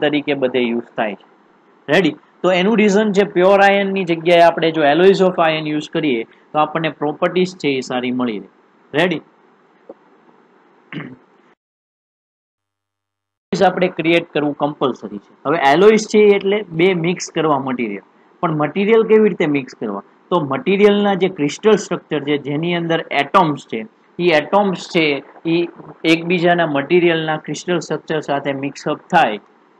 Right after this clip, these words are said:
તો આપણે કંઈક properties છે એ સારી create કરી શકીએ છીએ.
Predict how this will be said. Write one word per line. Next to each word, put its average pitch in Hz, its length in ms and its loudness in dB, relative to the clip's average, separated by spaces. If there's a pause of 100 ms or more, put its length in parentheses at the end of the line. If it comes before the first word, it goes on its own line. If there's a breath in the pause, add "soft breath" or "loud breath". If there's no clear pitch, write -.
(520)
તો 240 80 6 (280)
આપણે 180 240 0 (300)
કંઈક 165 240 0 (360)
properties 175 520 0
છે 156 220 -2
એ - 20 0
સારી 147 320 -2
create 123 400 -4
કરી 147 300 0
શકીએ 101 320 -8
છીએ. 101 180 -14